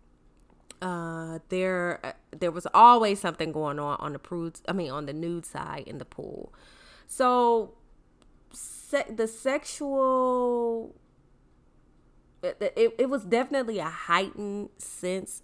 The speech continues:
of sexual activities going on. Um,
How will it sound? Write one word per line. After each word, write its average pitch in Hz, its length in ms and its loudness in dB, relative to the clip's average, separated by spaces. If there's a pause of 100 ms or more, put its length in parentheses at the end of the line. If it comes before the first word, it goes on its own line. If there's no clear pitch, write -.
of 151 280 -8
sexual 165 920 -4
activities 269 1080 -6
going 285 380 0
on. 311 460 -6 (680)
Um, 175 720 0